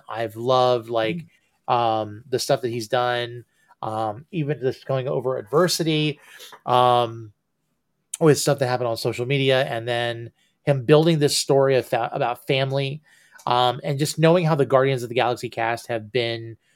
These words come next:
Speaker 1: so closely knit.
Speaker 2: Mm.
Speaker 1: Uh, it's always been my favorite franchise, I think, within the M C U. And, and so to get to go to the last film for that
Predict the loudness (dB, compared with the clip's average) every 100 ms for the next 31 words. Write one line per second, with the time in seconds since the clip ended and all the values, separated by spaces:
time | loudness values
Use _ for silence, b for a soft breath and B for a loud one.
0 | _ 0 4 4 2 2 2 2 -2 -4
1 | -4 -4 -4 -10 -20 _ _ -10 -6 -2
2 | 0 0 -2 -4 -8 _ _ -20 -8 -6
3 | -4 2 8 8 8 4 2 0 2 2
4 | 2 0 -4 -6 -6 -2 -2 -2 -4 -8
5 | -8 -6 -8 -8 -8 -6 -8 -8 -8 -2
6 | 2 2 -2 b b b b b _ -2
7 | 2 2 0 -4 -12 -16 _ _ _ -4
8 | -4 -4 -4 2 4 4 0 2 2 4
9 | 6 6 4 0 0 2 2 2 -2 -10
10 | -2 -2 0 -4 -8 -16 _ _ _ _
11 | _ 4 6 8 6 6 0